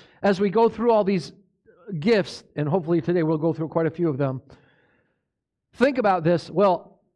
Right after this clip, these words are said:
you might say, "I don't have the gift of prophecy." Well, you probably do. Have you ever proclaimed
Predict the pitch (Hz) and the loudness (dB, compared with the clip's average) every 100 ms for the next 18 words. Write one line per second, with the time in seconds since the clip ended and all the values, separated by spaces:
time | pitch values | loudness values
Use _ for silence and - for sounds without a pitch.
0 | _ 233 247 226 - 220 220 277 214 240 | _ -2 0 0 0 -2 0 0 2 2
1 | 208 196 214 185 - 214 190 160 143 - | 2 0 -2 -2 0 0 -2 -4 -6 -8
2 | 226 214 214 175 185 - 190 185 165 143 | -2 -2 0 -4 -6 -4 -2 -2 -2 -4
3 | 110 - - _ _ _ _ _ _ _ | -6 -10 -20 _ _ _ _ _ _ _
4 | _ _ _ _ _ _ _ 160 165 190 | _ _ _ _ _ _ _ -2 0 0
5 | 240 208 202 - 190 170 156 151 | 0 -6 -10 -6 -4 -2 -2 -4